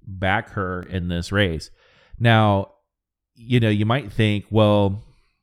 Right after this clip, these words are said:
you know, is that the same for, you know, all races, uh, uh, or all Republicans getting backed? And it doesn't seem to be the case. But even with her, it seems, um, a bit terrifying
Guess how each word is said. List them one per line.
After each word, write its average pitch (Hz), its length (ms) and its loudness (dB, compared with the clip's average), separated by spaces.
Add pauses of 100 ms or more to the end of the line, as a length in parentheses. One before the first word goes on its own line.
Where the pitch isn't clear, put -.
(360)
you 107 100 -2
know, 101 120 2
is 95 140 -2
that 104 180 -2
the 95 80 -4
same 101 280 -6
for, 92 480 -6 (600)
you 104 80 0
know, 95 120 0
all 95 220 -2
races, 104 600 -2
uh, 92 320 -4
uh, 90 560 -4
or - 220 -6 (100)
all 95 180 2
Republicans 98 540 0
getting 98 240 -2
backed? 101 320 0
And 92 80 -4
it 90 100 -10
doesn't 120 220 -4
seem 92 220 -6
to 87 80 -4
be 85 100 -4
the 85 80 -8
case. 87 460 -4 (580)
But 107 340 0
even 147 280 2
with 113 140 2
her, 104 580 2 (1300)
it 113 220 2
seems, 120 640 0
um, 101 460 2
a 101 60 -4
bit 113 320 0
terrifying 101 840 0